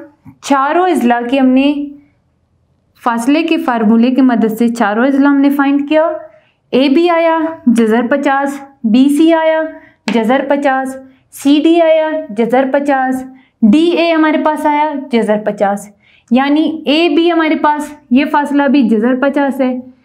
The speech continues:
B से सी तक का फासला भी जज़र पचास है और सी से D तक का फासला भी जज़र पचास है और D से ए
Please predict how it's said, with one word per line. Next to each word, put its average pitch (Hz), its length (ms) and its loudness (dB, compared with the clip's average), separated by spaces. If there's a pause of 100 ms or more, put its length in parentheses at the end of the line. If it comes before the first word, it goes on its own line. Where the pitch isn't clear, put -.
(180)
B 277 280 2
से 330 160 0
सी 311 180 0
तक 311 200 -2
का 311 80 -2
फासला 294 380 -2
भी 277 160 2
जज़र 233 380 0
पचास 269 420 -2
है 240 120 0 (640)
और 240 300 -2
सी 330 240 2
से 339 160 0
D 285 220 4
तक 311 160 -2
का 302 100 0
फासला 269 380 0
भी 254 180 2
जज़र 220 380 0
पचास 269 420 0
है 233 100 4 (380)
और 233 160 0
D 302 300 2
से 320 80 2
ए 269 220 0